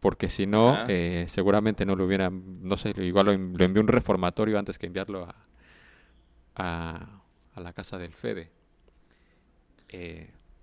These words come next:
Speaker 1: pues sí, es, es el, el, el, me, me pareció muy, muy, muy, muy interesante la manera que tiene de, de empezar la película.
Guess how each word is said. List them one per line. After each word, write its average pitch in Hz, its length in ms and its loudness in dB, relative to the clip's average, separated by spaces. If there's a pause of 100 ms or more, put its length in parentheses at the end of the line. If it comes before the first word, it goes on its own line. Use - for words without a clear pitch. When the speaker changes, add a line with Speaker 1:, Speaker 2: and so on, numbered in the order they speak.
(640)
Speaker 1:
pues - 180 -6
sí, 101 100 -2
es, 98 160 -6
es - 220 -12
el, 95 340 -6
el, 95 200 -6
el, 98 200 -14 (180)
me, 98 380 -10
me 95 140 -8
pareció 101 320 -8
muy, 107 180 -4
muy, 104 300 -8
muy, 104 300 -12
muy 101 140 -10
interesante - 500 -10 (140)
la 98 100 -4
manera 92 320 -4
que 87 100 -6
tiene 95 280 -6
de, 92 240 -8 (1200)
de 90 100 -4
empezar 92 320 -2
la 95 80 0
película. 92 500 -6